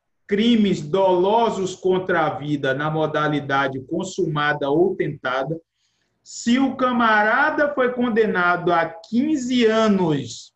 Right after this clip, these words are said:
pena de quinze anos, ou seja, igual a quinze anos ou mais de quinze anos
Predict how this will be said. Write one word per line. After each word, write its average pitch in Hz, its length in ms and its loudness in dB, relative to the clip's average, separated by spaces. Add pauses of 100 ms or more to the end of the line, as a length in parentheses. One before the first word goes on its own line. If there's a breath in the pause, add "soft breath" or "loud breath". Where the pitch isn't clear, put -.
(120)
pena 214 280 2
de 196 200 -2
quinze 240 420 0
anos, 175 640 -2 (800)
ou 220 200 2
seja, 202 380 2
igual 208 380 0
a 240 120 0
quinze 208 340 -2
anos 180 300 -4
ou 226 220 2
mais 185 460 0
de 156 160 -4
quinze 151 440 -6
anos 160 520 -6